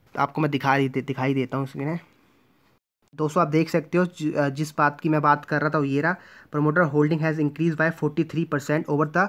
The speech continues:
last quarter। फोर्टी थ्री परसेंट किसी प्रमोटर होल्डिंग बढ़ी हो, इसी वजह से स्टॉक मैंने आपको दिया था, राइट। और दोस्तों जैसे मैंने आपको बताया अपने बुक से काफ़ी सस्ते में ट्रेड कर रहा है, तो और क्या चाहिए। मालिक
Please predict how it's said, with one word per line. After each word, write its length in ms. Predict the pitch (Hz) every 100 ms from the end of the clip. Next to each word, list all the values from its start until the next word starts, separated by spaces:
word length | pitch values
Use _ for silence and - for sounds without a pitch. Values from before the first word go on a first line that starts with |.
| - - -
last 320 | 135 139 160 -
quarter। 360 | 147 127 123 123
फोर्टी 320 | - 156 175
थ्री 240 | 165 - 175
परसेंट 380 | 180 151 170 170
किसी 260 | 151 160 175
प्रमोटर 440 | 156 151 151 156
होल्डिंग 400 | 151 147 147 170
बढ़ी 280 | 139 143 151
हो, 180 | 160 175 - - - -
इसी 200 | 151 170
वजह 220 | 170 160 160
से 140 | 170
स्टॉक 220 | - 160
मैंने 220 | 160 151 151
आपको 300 | 139 - 156
दिया 240 | 135 143
था, 180 | 143 180 190 - - -
राइट। 260 | 156 180 - -
और 120 | - 147
दोस्तों 280 | 143 143
जैसे 240 | 165 151 160
मैंने 140 | 160
आपको 160 | 156 160
बताया 320 | 156 156 156
अपने 200 | 165 160
बुक 180 | 143 147
से 120 | 170
काफ़ी 240 | 156 151
सस्ते 340 | 160 139 - 151
में 120 | 147
ट्रेड 260 | 147 143 139
कर 160 | 139
रहा 100 | 120
है, 120 | 110 -
तो 60 | 151
और 240 | - 151
क्या 160 | 151 160
चाहिए। 380 | 151 143 165 147 - - -
मालिक 400 | 143 139 160 180